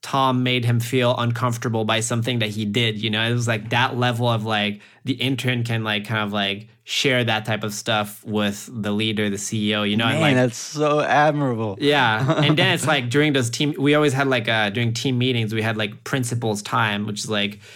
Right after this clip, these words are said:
Speaker 1: like, ten to thirty minutes at the end of each, like, team meeting where it's, like, those things get discussed. Like, anything that you have that's kind of bothering you, you bring it up and then you discuss it as a team, you know, and, like, you try, you basically find a solution to it, you know?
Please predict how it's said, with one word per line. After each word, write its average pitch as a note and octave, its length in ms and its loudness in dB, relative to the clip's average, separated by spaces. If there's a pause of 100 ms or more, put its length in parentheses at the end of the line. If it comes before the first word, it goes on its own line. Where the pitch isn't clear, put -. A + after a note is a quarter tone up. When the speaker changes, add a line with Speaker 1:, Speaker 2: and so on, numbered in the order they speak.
(400)
Speaker 1:
like, - 300 -12 (140)
ten B2+ 240 0
to A#2+ 340 0
thirty A#2+ 300 0
minutes A#2 320 0
at G#2+ 80 -2
the A2 160 -2
end A2+ 140 -2
of G#2+ 220 -2
each, A#2 300 -2
like, G#2 240 -4
team A#2 240 -4
meeting C3 360 2
where A2+ 100 0
it's, G#2+ 80 -4
like, G#2+ 220 -2
those A#2+ 220 2
things B2 220 0
get A#2 180 -2
discussed. G#2 500 -4
Like, G#2 240 -4
anything E3 560 2
that C#3+ 80 0
you A#2+ 160 2
have B2 460 2 (340)
that's A#2+ 200 -2
kind C3+ 220 0
of G#2+ 80 -2
bothering B2 480 2
you, F3+ 160 0
you D3 180 0
bring C3 320 2
it B2 140 2
up A2+ 260 0
and A#2 100 -2
then B2 120 2
you A#2 80 2
discuss A2 440 -2
it B2 40 -2
as G#2 140 0
a G2+ 80 -2
team, G#2 340 -4
you G2+ 80 -2
know, G2+ 100 -2
and, G#2 100 -2
like, G#2 160 -2
you G#2+ 140 -6
try, A2+ 220 0 (100)
you A2+ 240 -4
basically A2+ 680 -2 (480)
find C3+ 280 -2
a B2 40 -2
solution A#2 500 -2
to - 160 -8
it, - 140 -12
you A2+ 120 -4
know? G#2 240 -4